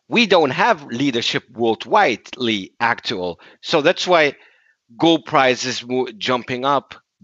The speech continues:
Bitcoin is since begin of the year, it's sixty percent,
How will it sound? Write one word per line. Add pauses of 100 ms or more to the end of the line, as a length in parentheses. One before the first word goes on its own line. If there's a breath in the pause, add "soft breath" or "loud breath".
Bitcoin (280 loud breath)
is
since (440 soft breath)
begin
of
the
year, (800 loud breath)
it's
sixty
percent,